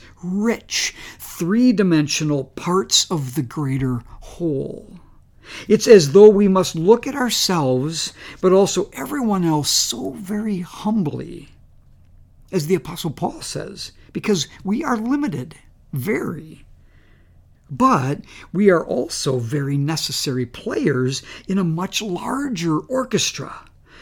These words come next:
that needs us all to bring our limited part and to work together. We are singers in a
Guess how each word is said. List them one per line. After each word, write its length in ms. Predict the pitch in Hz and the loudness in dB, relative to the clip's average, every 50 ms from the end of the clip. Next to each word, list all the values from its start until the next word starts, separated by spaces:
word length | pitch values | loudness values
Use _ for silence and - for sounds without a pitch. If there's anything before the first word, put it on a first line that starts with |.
| - - - - | -20 -20 -4 0
that 200 | 190 196 190 170 | 2 4 4 6
needs 380 | 170 196 220 240 277 208 165 | 4 4 6 6 4 4 2
us 220 | 226 185 - - 202 | 2 0 2 4 4
all 420 | 208 226 240 226 185 156 147 147 | 4 6 6 6 4 4 4 2
to 120 | 147 - 147 | 0 -2 -2
bring 280 | 131 180 190 196 190 | 0 2 2 2 2
our 320 | 196 185 175 170 165 139 - - - - | 2 2 4 4 2 2 -2 -8 -12 -4
limited 500 | - 185 214 226 226 226 208 190 147 - | 0 0 2 4 4 6 8 6 6 6
part 600 | - - - 349 - 175 143 147 - - - - - _ - - - - - | -2 -4 2 4 6 6 6 4 0 -6 -12 -14 -16 _ -20 -20 -20 -18 -6
and 220 | - 208 220 220 208 | -2 0 0 0 2
to 80 | 185 202 | 2 0
work 280 | 170 156 156 143 - | 0 0 -2 -4 -6
together. 580 | - 170 - - 78 - - - 170 - - - - _ _ _ - - - - - - _ _ _ - _ _ _ _ - _ - - | -10 -10 -8 -8 -8 -8 -8 -10 -12 -12 -16 -20 -20 _ _ _ -20 -20 -20 -20 -20 -20 _ _ _ -20 _ _ _ _ -20 _ -14 -6
We 180 | - 196 220 226 | -2 0 2 2
are 140 | 220 220 208 | 4 2 2
singers 600 | - - 247 269 277 285 240 170 147 135 120 135 | 2 2 2 2 4 4 4 4 2 2 0 0
in 140 | 180 190 180 | 0 0 2
a 140 | 160 143 | 0 0